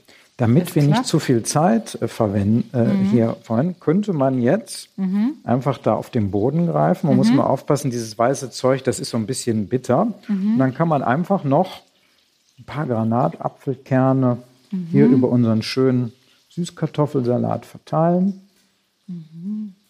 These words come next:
Speaker 1: Und hat dann noch mal so eine besondere Note da drin. Und die anderen kann man im Glas aufbewahren, im Kühlschrank. Ein paar Tage hält sich das.
Speaker 2: Mhm.
Speaker 1: Jetzt müssen wir aufpassen,
Speaker 2: So, ja,
Speaker 1: dass
Speaker 2: ich,
Speaker 1: unsere, dass
Speaker 2: ich guck
Speaker 1: unsere
Speaker 2: mal.
Speaker 1: Frikadellen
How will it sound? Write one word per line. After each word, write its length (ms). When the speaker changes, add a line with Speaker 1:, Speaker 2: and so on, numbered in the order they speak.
Speaker 1:
Und 240
hat 180
dann 200
noch 220
mal 200
so 100
eine 140
besondere 580
Note 440
da 160
drin. 400
Und 180
die 140
anderen 400
kann 140
man 160
im 160
Glas 360
aufbewahren, 800
im 200
Kühlschrank. 760
Ein 60
paar 140
Tage 300
hält 220
sich 180
das. 320
Speaker 2:
Mhm. 300
Speaker 1:
Jetzt 100
müssen 180
wir 120
aufpassen, 380
Speaker 2:
So, 60
ja, 100
Speaker 1:
dass 100
Speaker 2:
ich, 60
Speaker 1:
unsere, 400
dass 100
Speaker 2:
ich 60
guck 100
Speaker 1:
unsere 160
Speaker 2:
mal. 100
Speaker 1:
Frikadellen 920